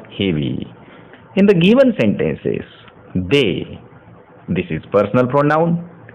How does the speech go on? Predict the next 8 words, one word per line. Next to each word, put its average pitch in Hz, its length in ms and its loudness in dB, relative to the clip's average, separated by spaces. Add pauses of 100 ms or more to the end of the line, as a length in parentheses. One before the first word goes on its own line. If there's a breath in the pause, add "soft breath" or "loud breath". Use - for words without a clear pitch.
(160)
me, 123 500 0 (140)
this - 160 -2
is 78 100 -8
also - 300 -6
personal 117 380 2
pronoun, 151 560 0 (340 loud breath)
and 80 260 -6 (140)
it, 147 340 0